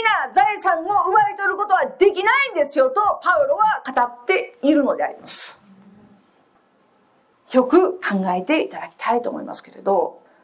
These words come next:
今私たちは数百年前の王様でさ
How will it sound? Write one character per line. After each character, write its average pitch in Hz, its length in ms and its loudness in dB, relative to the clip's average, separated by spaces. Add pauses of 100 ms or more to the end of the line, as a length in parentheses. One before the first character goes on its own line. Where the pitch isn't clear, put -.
(280)
今 320 160 6
私 285 240 2
た 285 100 0
ち 277 140 -2
は 330 360 2 (200)
数 381 540 0
百 370 320 0
年 359 340 0
前 349 280 4
の 294 280 0
王 254 360 2
様 277 400 -4
で 269 180 -2
さ 370 340 0